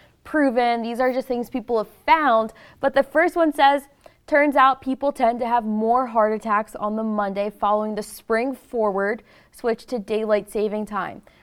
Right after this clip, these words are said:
Researchers reporting in twenty fourteen in the journal Open Heart found that heart attacks increased twenty-four percent on that Monday compared with the daily average number for the week surrounding the start of daylight savings time."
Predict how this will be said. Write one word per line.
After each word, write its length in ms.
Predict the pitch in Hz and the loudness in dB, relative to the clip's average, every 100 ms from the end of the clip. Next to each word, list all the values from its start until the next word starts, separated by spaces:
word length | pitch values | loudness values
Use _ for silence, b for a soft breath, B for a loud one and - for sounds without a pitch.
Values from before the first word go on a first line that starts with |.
| b - | b -8
Researchers 800 | 220 247 - 277 262 262 254 226 | -6 -6 -4 -4 -4 -2 -2 -2
reporting 500 | 240 - 233 240 233 | -4 -4 -4 -4 -6
in 80 | |
twenty 300 | 214 226 226 | -6 -4 -6
fourteen 520 | 233 233 220 - 214 214 | -4 -6 -6 -6 -6 -6
in 100 | 208 | -6
the 60 | |
journal 360 | 190 208 226 220 | -4 -2 -2 -2
Open 300 | 214 220 214 | -2 -4 -4
Heart 400 | 208 247 220 - b b b | 2 4 4 0 b b b
found 220 | 240 254 | 2 2
that 140 | 240 | 0
heart 320 | - - 226 247 | -4 -4 0 0
attacks 380 | 269 285 277 | -2 -2 -4
increased 540 | - 247 226 247 240 - | -8 -10 -8 -10 -10 -14
twenty-four 760 | - 220 220 220 277 - 254 | -12 -2 0 0 -8 -4 -4
percent 400 | 240 226 - 226 - | -4 -6 -2 -2 -2
on 200 | 214 214 | -2 -2
that 160 | 226 | -2
Monday 500 | 208 202 202 196 196 b b b _ | -4 -4 0 0 -2 b b b _
compared 640 | 277 269 247 233 220 220 | -4 -4 -2 0 0 0
with 200 | 214 220 | -2 -6
the 120 | 233 | -6
daily 560 | 208 196 208 220 240 254 - | -8 -4 0 0 0 -4 -4
average 400 | 208 208 220 208 | -2 0 -2 -4
number 240 | 208 196 | -6 -6
for 200 | 208 214 | -6 -6
the 80 | 202 | -6
week 180 | 196 208 | -6 -10
surrounding 840 | - - 208 185 208 208 226 226 208 | -10 -6 -6 -2 -2 0 -2 -4 -8
the 60 | |
start 460 | 202 - 190 175 175 | -10 -6 -4 -4 -6
of 220 | - 190 | -6 -6
daylight 320 | 185 185 185 180 | -6 -6 -6 -6
savings 400 | 190 185 185 180 | -8 -8 -10 -10
time." 380 | 190 - - | -10 -10 -14